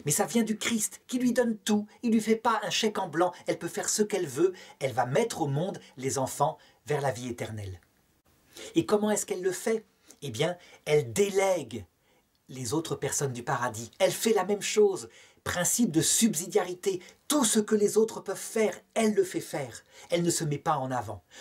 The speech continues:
On en a une preuve, par exemple, au dix-septième siècle, lorsqu'elle envoie sa mère, Sainte Anne, en Bretagne. Sa mère dit à Nicolas Zic, « Il y aura ici une chapelle,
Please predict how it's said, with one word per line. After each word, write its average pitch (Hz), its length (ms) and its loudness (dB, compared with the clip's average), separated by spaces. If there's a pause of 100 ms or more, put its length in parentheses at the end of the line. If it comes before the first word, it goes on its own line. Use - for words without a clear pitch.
(140)
On 143 100 -2
en 147 80 2
a 139 100 2
une 151 140 -2
preuve, - 380 0
par - 140 -10
exemple, 120 440 -4 (220)
au 139 80 -4
dix-septième 151 500 -2
siècle, - 360 0 (200)
lorsqu'elle 165 340 0
envoie 160 280 2
sa 143 180 -2
mère, 214 520 0 (240)
Sainte - 340 -4
Anne, 233 280 4
en 160 120 4
Bretagne. 117 580 -4 (580)
Sa - 160 0
mère 226 300 2 (120)
dit 208 380 0
à 120 80 -10
Nicolas 147 360 0
Zic, « 262 360 -2 (1200)
Il 247 120 6
y 240 80 4
aura 185 240 0
ici 175 460 -2
une 151 160 -2
chapelle, 123 580 -2